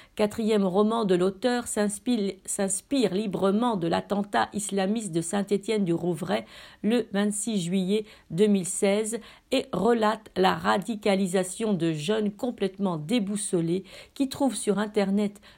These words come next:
une idéologie pouvant les pousser au meurtre. L'ouvrage a suscité l'enthousiasme des académiciens. Pour Patrick Grainville, Étienne de Montetit sculpte avec une grande maîtrise l'architecture d'un précipice.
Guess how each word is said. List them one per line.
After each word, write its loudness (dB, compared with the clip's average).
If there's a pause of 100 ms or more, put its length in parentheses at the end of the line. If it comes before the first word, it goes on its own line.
(120)
une 6 (160)
idéologie 4
pouvant -2
les 2
pousser -6 (280)
au 4
meurtre. -2 (320)
L'ouvrage 2
a -2
suscité -2
l'enthousiasme 0 (260)
des 2
académiciens. 0 (340)
Pour -2
Patrick 0
Grainville, -2
Étienne 0
de -2
Montetit -4 (380)
sculpte 0
avec 0
une 0
grande 0
maîtrise 0
l'architecture -2
d'un -4
précipice. -4